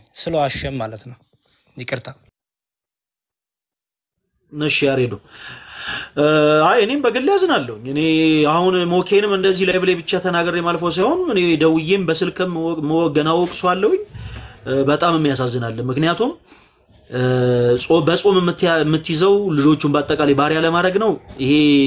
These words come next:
Speaker 2: በጣም የሐሰት ትርክትና ከባድ ጥላቻ ነው የሚያሳያል። እኛ የክርስቶስ ባሪያዎች ነን። ኦኬ፣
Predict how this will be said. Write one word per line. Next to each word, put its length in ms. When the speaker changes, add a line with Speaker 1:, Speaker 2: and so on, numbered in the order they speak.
Speaker 2:
በጣም 580
የሐሰት 400
ትርክትና 560
ከባድ 460
ጥላቻ 380
ነው 140
የሚያሳያል። 560
እኛ 180
የክርስቶስ 560
ባሪያዎች 580
ነን። 200
ኦኬ፣ 120